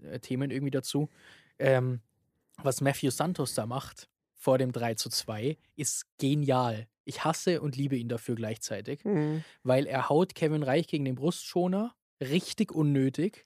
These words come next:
Speaker 1: Das war auch kein Nachhauen, weil da ist der Puck nicht. Ähm, dann eskaliert's natürlich kurz, gibt ein paar Worte und Santos läuft dann nochmal auf die andere Seite vom Tor, redet mit, auf Kevin Reich ein, ähm, und das ist für mich unsportliches Verhalten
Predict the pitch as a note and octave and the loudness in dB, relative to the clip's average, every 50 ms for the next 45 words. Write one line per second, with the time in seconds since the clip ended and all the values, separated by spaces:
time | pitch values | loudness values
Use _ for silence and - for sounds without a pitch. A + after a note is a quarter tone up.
0 | _ _ - C#3+ A#2+ - D3 D3 C#3+ C3 C#3 - - - D#3 E3 E3 D3 C#3 D3 | _ _ -2 -2 0 2 0 0 2 0 -2 -2 -2 -2 0 0 2 2 0 -2
1 | C3 - - C3 A#2+ A#2+ C3 C3+ C3 A#2 A#2 B2 B2 - - - - - C3 - | -2 -2 -2 -2 0 0 0 0 -2 -2 -2 -4 -4 -4 -6 -6 -6 -6 -8 -8
2 | G#2+ B2 - - - _ _ _ _ _ - - - - - - _ _ - C#3 | -8 -10 -10 -10 -16 _ _ _ _ _ -20 -20 -20 -20 -20 -20 _ _ 2 4
3 | C3 C3 C3 B2+ B2+ B2+ B2+ C3 C3 - _ _ _ _ _ _ _ _ _ _ | 6 6 6 4 4 0 -2 -2 -4 -8 _ _ _ _ _ _ _ _ _ _
4 | _ _ E3+ - - C3+ C3+ C#3+ D3 D3 D3 D3+ D3+ - _ _ _ C#3 C#3 - | _ _ -6 0 2 2 4 4 4 2 2 0 -2 -6 _ _ _ -6 -6 -4
5 | - - C3+ D#3+ F3+ - G#3+ - - F#3+ F#3 - - G3 F#3+ - - C#3+ - C#3 | -2 0 0 0 2 0 -2 2 2 2 2 2 0 0 0 -2 -4 -8 -8 -4
6 | - C#3 A#2+ A#2+ B2 C#3+ D#3+ - F#3+ F#3+ - - - - _ C#3 C3+ C3 - - | -2 -2 0 0 0 0 0 0 -2 -4 -6 -8 -16 -12 _ -4 -2 -2 0 2
7 | D3 D3 F3 - D#3 - - C#3 D3 - - C3+ C#3 C3+ C#3+ - C3 - - - | 2 2 2 0 -2 0 0 0 0 0 -2 -4 -4 -4 -4 -6 -6 -8 -8 -10
8 | - C#3 E3 F#3 F#3 E3 - - C3+ C#3+ - C#3+ - - C3 B2+ - - - C3+ | -6 -4 -4 -4 -4 -2 0 0 0 0 -2 -4 -6 -4 -6 -6 -4 -4 -2 0
9 | C3 C#3 E3 F3+ - _ _ _ _ _ _ _ _ - C#3+ - D#3+ D#3+ - C#3+ | 0 0 -2 -2 -4 _ _ _ _ _ _ _ _ -10 -2 0 0 2 2 0
10 | C#3 D3 C#3+ - D3 C3+ B2+ - - - - - - D3 C3+ C#3 C3 A#2+ A#2+ B2+ | -2 -4 -4 0 0 -2 -2 -2 -8 -16 -12 -4 -2 0 0 0 0 2 2 2
11 | D#3+ E3 - E2 B2 B2+ A#2+ C3 D3 E3 - _ _ _ _ _ _ _ - D3 | 2 0 -2 -6 -6 -4 -4 -4 -4 -6 -6 _ _ _ _ _ _ _ -2 0
12 | B2+ C3+ - - D3+ C3 A#2+ - D#3+ E3+ E3+ - - - D#3+ - - D3+ C#3 C3+ | 0 0 -2 -4 -6 -6 -2 2 2 2 2 2 -2 -4 -6 -6 -4 -2 -2 -2
13 | C3 C3 C3 - - B2 A2+ A#2+ A2 A2+ - - G#2 G2+ A#2+ C#3 F3 - C4 C4+ | -2 -4 -6 -6 -6 -6 -6 -6 -8 -12 -14 -14 -8 -4 -4 -4 -4 -4 -8 -12